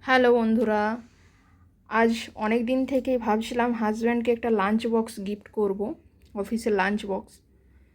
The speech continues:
তো finally সেটা অর্ডার করেছি, জেপ্টো থেকে অর্ডার করেছি। Myntra, Flipkart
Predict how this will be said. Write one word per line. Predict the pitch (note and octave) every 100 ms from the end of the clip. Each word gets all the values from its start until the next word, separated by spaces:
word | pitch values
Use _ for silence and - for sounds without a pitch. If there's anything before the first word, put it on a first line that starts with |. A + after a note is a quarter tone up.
| _ _ _ _ _ -
তো | G3 F#3+ - _ _ _ _ _ -
finally | A3 A3+ A#3 A#3+
সেটা | A#3 A#3+ -
অর্ডার | G#3+ G#3 A3 A3
করেছি, | G#3 G#3 B3+ F#4 - _ _ _ - A3+
জেপ্টো | A3+ A3+ B3+
থেকে | B3+ A#3+ G#3+
অর্ডার | G#3 G3+
করেছি। | G3+ G3 G3 C#4 F#4 _ _ _ _ _ _ _ A#3+
Myntra, | A#3+ A#3 B3 A#3+
Flipkart | B3 A#3 A3+